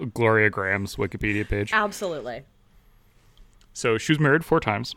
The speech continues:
Speaker 2: Mm-hmm.
Speaker 1: to, uh, someone named Stanley Clements.
Speaker 2: Okay.
Speaker 1: Um,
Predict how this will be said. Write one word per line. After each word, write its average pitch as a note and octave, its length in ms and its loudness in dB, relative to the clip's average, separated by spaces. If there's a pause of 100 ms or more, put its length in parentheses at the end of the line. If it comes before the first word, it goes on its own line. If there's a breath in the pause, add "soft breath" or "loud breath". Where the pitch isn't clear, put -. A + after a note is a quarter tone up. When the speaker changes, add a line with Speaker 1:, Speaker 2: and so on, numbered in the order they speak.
Speaker 2:
Mm-hmm. E3+ 1200 -12
Speaker 1:
to, G2+ 280 2
uh, G2 180 2
someone C3+ 220 2
named A#2 200 4
Stanley C3 440 2
Clements. A2+ 480 -2 (220)
Speaker 2:
Okay. - 140 -10
Speaker 1:
Um, G#2 440 -6